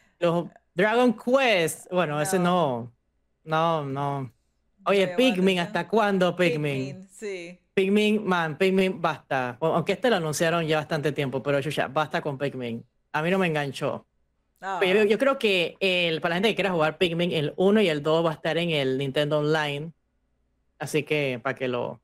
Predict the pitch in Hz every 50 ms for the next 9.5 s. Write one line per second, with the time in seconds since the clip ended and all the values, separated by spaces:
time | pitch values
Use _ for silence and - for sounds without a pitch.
0 | _ - 131 127 - 123 120 123 120 117 117 117 - 123 117 131 131 135 127 139
1 | 180 240 294 294 214 175 - - 120 - - - - _ _ _ _ _ _ _
2 | _ _ _ _ _ _ _ - 180 160 160 160 214 240 185 180 226 175 170 185
3 | 233 196 175 214 196 160 170 190 175 151 - - _ _ _ _ _ _ _ 180
4 | 208 202 190 254 - 381 - 370 349 - - - 330 254 - - _ _ _ _
5 | _ _ _ _ _ _ _ _ - - 302 302 302 302 285 269 - - _ _
6 | _ _ _ - 208 214 220 226 240 240 233 233 240 240 233 233 233 233 233 247
7 | 226 233 240 233 214 214 262 262 247 240 269 294 320 311 285 285 285 285 285 285
8 | - 214 208 190 175 202 180 202 214 208 226 262 277 285 269 262 269 226 175 175
9 | 175 175 202 202 214 208 247 240 240